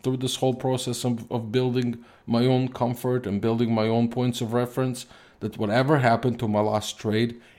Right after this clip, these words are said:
is absolutely irrelevant. Actually, what happened to all my last trades is irrelevant. Absol-, because once you're out of them, that's it. You're on to a new reality.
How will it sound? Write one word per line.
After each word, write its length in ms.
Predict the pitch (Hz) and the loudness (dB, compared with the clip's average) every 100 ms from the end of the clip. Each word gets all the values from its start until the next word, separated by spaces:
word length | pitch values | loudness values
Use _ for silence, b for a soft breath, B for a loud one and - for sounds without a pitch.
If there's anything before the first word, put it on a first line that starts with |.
| B | B
is 260 | 113 95 - | -4 -4 -2
absolutely 920 | 120 110 - - 123 101 110 104 113 110 | 2 2 0 -6 -4 -2 -2 0 0 0
irrelevant. 640 | 95 98 98 90 82 - _ b b b b b | 0 -2 -2 -6 -10 -14 _ b b b b b
Actually, 340 | 135 - 180 | 0 2 2
what 180 | 143 117 | 2 2
happened 360 | 127 123 131 - | 2 0 -2 -2
to 120 | 139 - | -2 6
all 240 | 160 139 | 8 10
my 180 | 123 104 | 10 6
last 360 | 104 98 - - | 4 0 -4 -6
trades 280 | 101 95 107 | -4 -4 -4
is 160 | 101 | -4
irrelevant. 580 | 101 95 90 95 92 - - | -4 -4 -6 -10 -16 -20 -4
Absol-, 500 | 131 139 - 131 120 | 0 0 0 -2 -2
because 280 | 127 117 117 | -4 -2 -2
once 300 | 120 147 143 | 0 0 0
you're 140 | 139 120 | -2 2
out 160 | 131 | 2
of 120 | 139 | 2
them, 240 | 139 131 - - | 2 0 -4 -6
that's 200 | 110 - | -6 0
it. 240 | 147 - - B | 2 0 -6 B
You're 180 | 107 110 | -4 0
on 200 | 127 123 | 4 2
to 160 | 120 127 | 2 2
a 40 | |
new 180 | 113 120 | 4 4
reality. 580 | 117 110 110 117 107 | 4 4 4 4 2